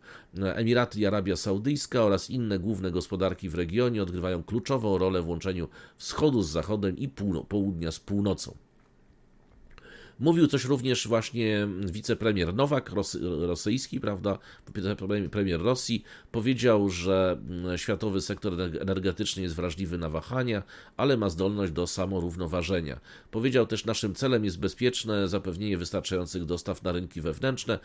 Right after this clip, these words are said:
oraz zapewnienie dostaw energii na rynki w wystarczającej ilości”. Powiedział też, że Rosja w maju w dalszym ciągu ograniczała wydobycia ropy na mocy porozumienia z partnerami opec plus, tak? Ponieważ państwo, wiem, że się pytacie właśnie o to, co tam się dzieje, zresztą pewnie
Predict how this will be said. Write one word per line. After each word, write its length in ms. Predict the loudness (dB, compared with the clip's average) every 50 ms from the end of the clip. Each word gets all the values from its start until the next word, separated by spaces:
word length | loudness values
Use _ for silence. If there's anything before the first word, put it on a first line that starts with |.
| -10 -20 -16 -8
oraz 300 | -4 0 2 2 4 4
zapewnienie 460 | 4 2 0 0 -2 -2 -2 0 0 0
dostaw 340 | 0 0 -2 -6 -4 -2
energii 300 | -2 0 0 0 0 -2
na 120 | -2 -2 -2
rynki 400 | -2 -2 -4 -4 -4 -4 -4 -4 -8 -20 -20 -16 -10
w 80 | -8 -6
wystarczającej 1120 | -2 -2 -2 0 0 -2 -2 0 0 0 0 0 0 -2 -4 -2 -2 0 0 0 -2 0
ilości”. 440 | 0 2 2 0 -2 -6 -10 -12 -16 -18 -20 -20 -18 -10 -4
Powiedział 380 | 0 2 4 4 6 4 4
też, 220 | 4 2 0 0 0
że 440 | -2 0 2 4 4 6 6 4 2
Rosja 480 | 2 0 -2 0 2 2 2 2 2
w 140 | -2 -2 0
maju 360 | 2 4 4 4 4 4 2
w 60 | 2
dalszym 340 | 2 0 0 0 -2 -6 -6
ciągu 300 | -4 -4 -2 -2 -2 -2
ograniczała 460 | -2 0 0 -2 -2 -2 -2 -2 -2
wydobycia 480 | -2 -2 -4 -4 -4 -4 -6 -4 -4 -2
ropy 360 | -2 -2 -4 -2 -2 -2 -2 -2 -6 -20 -20 -12 -4
na 160 | -2 0 0
mocy 280 | 0 -2 -4 -6 -8 -6
porozumienia 520 | -4 -4 -4 -4 -4 -6 -6 -6 -6 -6
z 60 | -6
partnerami 640 | -6 -6 -6 -6 -6 -8 -8 -6 -6 -8 -8 -8 -10
opec 260 | -10 -10 -10 -12 -12
plus, 340 | -14 -16 -14 -12 -12 -8 -4
tak? 240 | -2 -4 -4 -4 -10 -20 -20 -20 -16 -6 -2 0 0 2
Ponieważ 160 | 4 2 4 6
państwo, 420 | 6 4 4 4 4 4 4 4
wiem, 240 | 4 2 0 2 2
że 140 | 2 0 0
się 140 | 0 -2
pytacie 380 | -2 -2 -2 -2 -2 0 0 0
właśnie 280 | 0 0 -2 -2 -4 -4
o 40 |
to, 100 | -4 -4
co 120 | -6 -6 -6
tam 180 | -4 -4 -4
się 160 | -4 -6 -6 -2
dzieje, 180 | 0 2 2
zresztą 260 | 2 2 0 -2 -6
pewnie 240 | -4 -4 -4 -4 -6